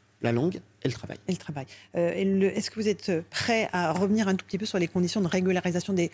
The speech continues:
Speaker 2: travailleurs sans papier ?
Speaker 1: Je sais que ça fait partie
Speaker 2: Est-ce
Speaker 1: des
Speaker 2: que vous êtes prêt à durcir cela pour
Speaker 1: Mais
Speaker 2: justement
Speaker 1: ça,
Speaker 2: obtenir
Speaker 1: ça,
Speaker 2: le
Speaker 1: ça
Speaker 2: soutien
Speaker 1: fait
Speaker 2: des L R ?
Speaker 1: partie des, des discussions, il faut le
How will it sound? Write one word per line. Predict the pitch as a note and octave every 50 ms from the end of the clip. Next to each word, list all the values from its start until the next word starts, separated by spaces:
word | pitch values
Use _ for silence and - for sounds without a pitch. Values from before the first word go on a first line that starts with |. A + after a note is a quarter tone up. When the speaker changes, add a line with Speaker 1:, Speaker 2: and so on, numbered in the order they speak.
| - - - - _ -
Speaker 2:
travailleurs | - G3 F#3 F#3 F#3+ F#3+ F#3 -
sans | - G3 F3+
papier ? | - F#3+ F3 - - G#3 G#3
Speaker 1:
Je | A2+
sais | A2 - E3
que | D3+
ça | - C3+
fait | B2 B2+
partie | A2+ B2+ A#2+ - - C#3+
Speaker 2:
Est-ce | C3 A2+
Speaker 1:
des | A2 -
Speaker 2:
que |
vous | G#3+ G#3 G3
êtes | G3
prêt | - - G3
à | E3+
durcir | E3+ D#3+ F3 A3+ A#3 - - - B3 G#3+
cela | - - A#3+ C4+
pour | - - G#3+ F3
Speaker 1:
Mais | D#3 C#3+
Speaker 2:
justement | A3+ G#3+ - B3+ A3+ A#3
Speaker 1:
ça, | A#3 A3 - -
Speaker 2:
obtenir | - A3 A3
Speaker 1:
ça, | A3+ -
Speaker 2:
le | D#3+ -
Speaker 1:
ça | -
Speaker 2:
soutien | - - -
Speaker 1:
fait | - E3+
Speaker 2:
des | A3
L | A3 E3
R ? |
Speaker 1:
partie | - A3 B3 F3
des, | D#3 D3 D3 C3
des | A2 A#2+ C#3
discussions, | C3 B2+ - - - C#3+ - - F3+ E3+ D#3 - -
il | - G#2+
faut | - - -
le | C3